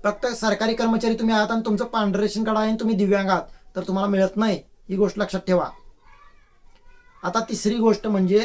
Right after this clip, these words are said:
आपल्याला सगळ्यात आवडती गोष्ट म्हणजे अंत्योदय. अंत्योदयचा लाभ आम्हाला मिळतच नाही आहे. भरपूर सारे प्रयत्न केले, भरपूर साऱ्या मागण्या केल्या, भरपूर साऱ्या गोष्टी केल्या, भरपूर सारे प्रयत्न केले, भरपूर वेळा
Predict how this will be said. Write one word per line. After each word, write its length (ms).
आपल्याला 360
सगळ्यात 360
आवडती 420
गोष्ट 300
म्हणजे 340
अंत्योदय. 500
अंत्योदयचा 600
लाभ 200
आम्हाला 240
मिळतच 420
नाही 280
आहे. 160
भरपूर 340
सारे 200
प्रयत्न 360
केले, 280
भरपूर 340
साऱ्या 200
मागण्या 340
केल्या, 360
भरपूर 300
साऱ्या 200
गोष्टी 280
केल्या, 260
भरपूर 340
सारे 180
प्रयत्न 400
केले, 380
भरपूर 440
वेळा 220